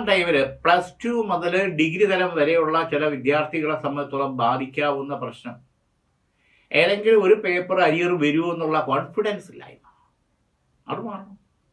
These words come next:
നമ്മളോടൊപ്പം ഉണ്ടായിരിക്കുന്ന പലരും, കഴിവില്ലാത്ത പലരും റിസൾട്ട് വരുമ്പോൾ നല്ല രീതിയിൽ മുന്നോട്ട് പോകുമ്പോൾ നമ്മൾ വീണ്ടും പുറകോട്ട്, താഴോട്ട് വരാൻ പാടില്ല. നമ്മുടെ തീരുമാനമാണ് ഇതിൽ മുഖ്യമായിട്ടും നമ്മുടെ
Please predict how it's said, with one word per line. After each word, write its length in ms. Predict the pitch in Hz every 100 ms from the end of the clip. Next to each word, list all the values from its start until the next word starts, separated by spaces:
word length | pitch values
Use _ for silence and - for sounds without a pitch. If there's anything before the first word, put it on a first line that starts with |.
| _ _ _ _ _ _ _ _ _ - 123
നമ്മളോടൊപ്പം 540 | 143 196 214 208 226 202
ഉണ്ടായിരിക്കുന്ന 520 | 175 196 196 196 202 175
പലരും, 300 | 170 175 180 175
കഴിവില്ലാത്ത 520 | 151 165 175 180 180 131
പലരും 340 | 120 117 98 - -
റിസൾട്ട് 440 | 120 - 185 202 220 202
വരുമ്പോൾ 340 | 165 160 170 156
നല്ല 280 | 139 143 196 180
രീതിയിൽ 360 | 180 165 165 165 170 175 - _ _ _ _ _ _ _ _ _ -
മുന്നോട്ട് 340 | 127 139 151 151
പോകുമ്പോൾ 280 | 143 139 143 135
നമ്മൾ 160 | 127 131 117
വീണ്ടും 220 | 120 123 123
പുറകോട്ട്, 440 | 113 117 117 123 123 127 -
താഴോട്ട് 400 | 107 113 117 113 107
വരാൻ 200 | 95 95 95
പാടില്ല. 340 | - - _ _ _ _ _ _ _ _ -
നമ്മുടെ 200 | 196 240
തീരുമാനമാണ് 480 | 208 208 202 196 175
ഇതിൽ 120 | 151 - - _ _ _ _ _ _ _ _ _
മുഖ്യമായിട്ടും 640 | 127 - - 226 202 196 180
നമ്മുടെ 200 | 151